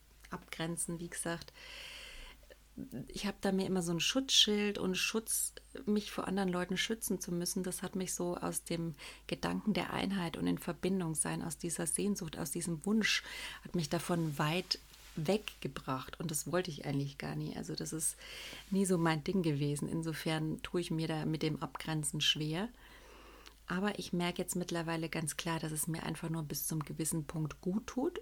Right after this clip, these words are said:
und dass ich gerade in diesen Zeiten enorm haushalten muss mit meinen Ressourcen. Und dann, äh, muss ich sagen, manchmal verlasse ich dann einfach Flucht-, Fluchtreflex. Ja, das ist manchmal das Leichteste, wenn's geht.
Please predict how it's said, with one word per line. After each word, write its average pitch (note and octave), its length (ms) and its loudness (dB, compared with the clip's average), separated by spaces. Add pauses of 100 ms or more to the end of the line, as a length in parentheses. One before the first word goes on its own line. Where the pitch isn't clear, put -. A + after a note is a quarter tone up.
und G3 160 0
dass F3+ 160 -4
ich D#3+ 140 -8
gerade D#3+ 340 -4
in E3 120 -2
diesen E3 320 -4
Zeiten C#3+ 400 -2
enorm D3+ 720 0 (460)
haushalten D3 560 0
muss C#3+ 260 0
mit C#3+ 180 0
meinen D3+ 440 0 (400)
Ressourcen. E3 720 4
Und F3 420 0
dann, D#3+ 300 2
äh, D#3 240 2
muss D#3 280 0
ich D#3 120 -2
sagen, D#3+ 360 0
manchmal E3 520 2 (100)
verlasse D3 420 0
ich D3 100 -6
dann D3+ 160 0
einfach D#3 440 -2 (180)
Flucht-, - 640 -2
Fluchtreflex. D3 1040 2
Ja, D#3 140 4
das D#3+ 160 2
ist - 100 -4
manchmal E3 300 2
das D#3 160 -2
Leichteste, D3 640 0
wenn's C#3+ 280 -2
geht. D#3 320 4